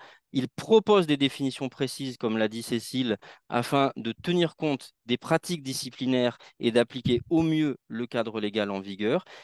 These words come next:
Et enfin, ils prennent en compte les contraintes financières en proposant un certain nombre d'options. Et aujourd'hui, pour le temps imparti, nous, nous allons vous présenter quatre options, euh, qui suivent dès maintenant. La première option,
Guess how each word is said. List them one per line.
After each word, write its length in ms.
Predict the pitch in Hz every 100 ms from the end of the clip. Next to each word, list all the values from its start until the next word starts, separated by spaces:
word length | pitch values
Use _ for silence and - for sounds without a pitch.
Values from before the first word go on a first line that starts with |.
| -
Et 100 | 127
enfin, 320 | 127 - 208
ils 160 | 165 127
prennent 300 | - 202 185
en 100 | 156
compte 260 | 151 127
les 120 | 165
contraintes 420 | 170 147 - 131 120
financières 760 | - 131 123 - 117 135 190 - - -
en 120 | 120
proposant 540 | - 127 135 131 180 - _ _
un 100 | 120
certain 300 | - 131 147
nombre 240 | 143 143
d'options. 400 | 127 123 - 101 -
Et 100 | 123
aujourd'hui, 720 | 139 139 160 151 135 147 214
pour 220 | - 139
le 140 | 127 113
temps 220 | 151 143
imparti, 520 | 127 127 - 156 202 - - _
nous, 480 | 127 139 139 139 135
nous 240 | 139 131
allons 160 | 139 147
vous 140 | 139
présenter 520 | 123 139 135 131 135 - -
quatre 440 | 185 175 - 143 -
options, 500 | 143 113 - 123 156 - - _ _
euh, 920 | 110 113 110 107 - - - - - - - _ _
qui 260 | - 139 - _ _ _
suivent 360 | - - 151 131 -
dès 180 | 131
maintenant. 640 | 135 120 113 - - 95 95 - - - -
La 180 | 131
première 480 | - - 185 185 180
option, 480 | 170 - - 156 196